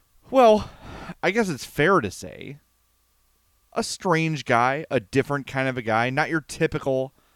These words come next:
hoppy, hockey guy. He was a Hawks G M for three years, starting in December of nineteen ninety-nine. And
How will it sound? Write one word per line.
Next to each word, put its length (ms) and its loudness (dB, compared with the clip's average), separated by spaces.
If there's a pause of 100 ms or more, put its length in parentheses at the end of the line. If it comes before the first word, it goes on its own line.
(280)
hoppy, 580 -4
hockey 380 -2
guy. 480 -8 (1800)
He 100 -12
was 140 -4
a 80 2
Hawks 240 0
G 240 -4
M 260 0
for 160 -8
three 280 -6
years, 560 -10 (180)
starting 400 0
in 80 -4
December 420 -2
of 60 -2
nineteen 460 -6
ninety-nine. 540 -10 (1300)
And 400 -2